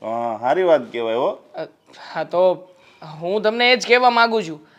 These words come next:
Speaker 2: આ ફોનમાં તમે બધું આ જોઈ રાખો, એના કરતાં આવું કંઈક વાંચો, વિચારો ને, તો સારું,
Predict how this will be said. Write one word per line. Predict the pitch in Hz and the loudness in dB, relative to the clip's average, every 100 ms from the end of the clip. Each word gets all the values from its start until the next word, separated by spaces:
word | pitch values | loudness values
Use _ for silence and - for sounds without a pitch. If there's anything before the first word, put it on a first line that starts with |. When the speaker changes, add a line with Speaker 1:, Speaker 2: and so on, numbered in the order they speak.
| _ - | _ -2
Speaker 2:
આ | 170 | 0
ફોનમાં | 175 170 180 208 233 208 | 0 -2 -2 4 4 6
તમે | 214 226 | 6 4
બધું | 214 220 226 | 2 6 8
આ | |
જોઈ | 214 196 233 240 | 8 8 6 8
રાખો, | 220 196 208 | 8 8 4
એના | 208 | 4
કરતાં | 214 214 220 | 2 2 6
આવું | 214 226 | 6 6
કંઈક | 226 196 | 2 4
વાંચો, | 185 196 254 247 | 4 6 6 6
વિચારો | 214 208 240 254 277 | 6 2 4 6 4
ને, | 226 196 _ _ _ | 0 -4 _ _ _
તો | - 220 | -6 4
સારું, | 254 262 214 | 6 8 4